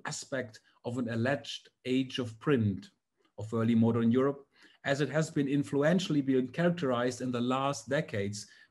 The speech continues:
by media and book historians alike. In fact, a broad to be designed paper history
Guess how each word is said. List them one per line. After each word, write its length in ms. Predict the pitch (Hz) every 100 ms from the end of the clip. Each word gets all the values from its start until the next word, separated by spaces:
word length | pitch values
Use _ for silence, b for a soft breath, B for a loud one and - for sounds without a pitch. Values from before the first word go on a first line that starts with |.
| -
by 100 | 120
media 540 | 135 151 170 156 127
and 240 | 120 113
book 180 | 113 156
historians 680 | 131 113 110 120 120 117 113
alike. 440 | 120 117 95 - - _ _ _ _ _ _ _ _ _ B B B B
In 100 | 139
fact, 340 | 170 156 - 143
a 60 |
broad 520 | 123 127 160 175 196 196
to 80 |
be 120 | 170 170
designed 680 | 165 139 143 139 139 - -
paper 300 | 180 208 156
history 600 | 131 110 - 107 104